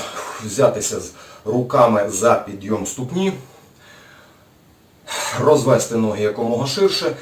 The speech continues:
логіка дій така сама. Завалюємося на бік, перекотилися по лопатках і пішли далі. В одну сторону.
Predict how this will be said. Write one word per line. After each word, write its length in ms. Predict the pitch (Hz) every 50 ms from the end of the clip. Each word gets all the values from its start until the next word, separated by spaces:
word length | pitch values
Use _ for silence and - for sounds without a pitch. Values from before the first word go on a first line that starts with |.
| - - -
логіка 500 | - 110 113 120 113 107 107 101 - 110
дій 220 | 107 110 135 147 160
така 360 | - - 110 107 107 104 104
сама. 320 | - - - - - - - - - - - -
Завалюємося 920 | - - - 110 135 151 156 156 147 131 127 120 117 113 110 - - 123
на 180 | 127 156 165 165
бік, 460 | 165 196 220 214 - - - - - - - - - - - - - - - - -
перекотилися 760 | - 120 127 143 143 143 143 - - 131 120 131 131 - 143 - - - - _ _ _ _ -
по 100 | 117 -
лопатках 840 | - - 151 151 - - 220 226 226 - - 196 - - - - - - - - - - - - _ -
і 120 | 170 -
пішли 540 | - - 143 131 127 - - - - - - - - -
далі. 440 | 277 - - - - 131 139 135 - - - 113 - - - - _ - - - - - _ _ - - - - - - - - - - - - - - - - - - - - - - - - - - - - - - - - - - - - _ - - - - - - _ _ -
В 160 | - 101 117 -
одну 260 | - 214 214 220 220
сторону. 540 | 220 - 208 214 214 202 202 196 175 165